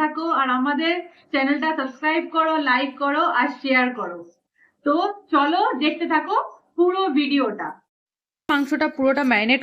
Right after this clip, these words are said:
করে নিয়েছি। এই মাংসটাতে দেয়া হয়েছে নুন, হলুদ, লঙ্কা পাউডার, জিরে পাউডার আর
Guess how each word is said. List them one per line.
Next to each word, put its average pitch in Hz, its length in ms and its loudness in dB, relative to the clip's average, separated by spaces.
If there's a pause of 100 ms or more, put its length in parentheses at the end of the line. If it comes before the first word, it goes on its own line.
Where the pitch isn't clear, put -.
করে 285 240 4
নিয়েছি। 294 340 2 (120)
এই 285 160 2
মাংসটাতে 285 600 2 (160)
দেয়া 240 260 4
হয়েছে 269 280 0 (200)
নুন, 302 300 6 (600)
হলুদ, 247 440 4 (520)
লঙ্কা 214 380 4
পাউডার, 254 380 6 (1120)
জিরে 247 340 4
পাউডার 247 380 4 (920)
আর 240 100 4